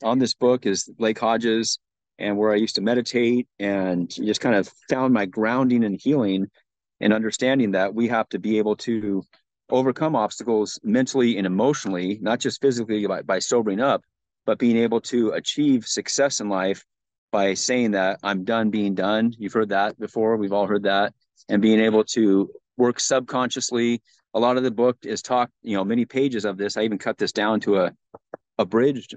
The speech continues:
version. <laughs> I had so many pages I was writing and writing and writing,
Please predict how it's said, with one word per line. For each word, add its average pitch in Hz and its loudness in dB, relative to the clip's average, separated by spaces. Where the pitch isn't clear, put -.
version. 92 -4
<laughs> - -10
I - -4
had 139 2
so 185 2
many 160 0
pages 165 0
I 131 0
was 110 -4
writing 139 -2
and 107 -6
writing 135 -2
and 101 -6
writing, 117 -4